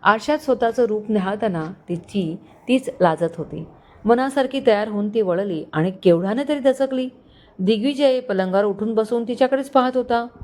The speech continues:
शालिनी तिथे जखडल्यासारखी उभी राहिली. म्हणत असूनही पुढे पाऊल पडेना. दिग्विजयच्या डोळ्यातली मिश्किल भाव तिला ठळकपणे दिसू लागले. "हे बघा, माझी अंघोळ झाले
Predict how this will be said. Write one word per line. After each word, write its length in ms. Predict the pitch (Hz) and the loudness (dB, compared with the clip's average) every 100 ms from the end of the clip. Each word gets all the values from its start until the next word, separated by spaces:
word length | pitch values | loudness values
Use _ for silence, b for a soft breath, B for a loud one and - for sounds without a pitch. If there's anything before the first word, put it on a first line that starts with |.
| B B B _ - | B B B _ -8
शालिनी 440 | - 196 214 285 | 2 4 4 -2
तिथे 240 | 262 262 262 | -2 -2 2
जखडल्यासारखी 640 | 214 208 226 226 214 240 | 2 2 0 0 -2 0
उभी 220 | 220 196 | 2 2
राहिली. 340 | 202 165 147 170 _ _ b b b 208 | 0 -2 -6 -10 _ _ b b b 2
म्हणत 260 | 233 294 311 | 2 2 0
असूनही 480 | 247 254 330 262 233 | 0 0 0 0 -2
पुढे 280 | 240 226 233 | 4 6 6
पाऊल 220 | 233 208 | 4 0
पडेना. 460 | 226 285 330 233 202 208 _ _ _ 185 | 2 0 0 -4 -6 -12 _ _ _ 2
दिग्विजयच्या 580 | 190 180 214 214 220 | 2 2 0 0 0
डोळ्यातली 600 | 214 185 202 208 208 185 | 0 0 0 -2 -2 -2
मिश्किल 400 | - 208 - 302 | -2 -4 -2 -2
भाव 300 | 277 214 185 | 0 0 -2
तिला 200 | 190 190 | -2 -2
ठळकपणे 500 | 190 202 214 214 196 | 0 2 0 2 0
दिसू 260 | 214 196 220 | 0 -2 0
लागले. 300 | 196 143 127 - _ _ - - - _ _ _ _ _ _ _ - - _ _ _ _ _ _ _ _ _ - | 0 -2 -10 -12 _ _ -20 -20 -20 _ _ _ _ _ _ _ -20 -20 _ _ _ _ _ _ _ _ _ -2
"हे 80 | 196 | 0
बघा, 260 | 190 214 - - _ b b 208 | 0 -2 -6 -16 _ b b 2
माझी 260 | 208 214 | 4 4
अंघोळ 300 | 254 208 226 | 0 2 0
झाले 260 | 247 170 | 0 -4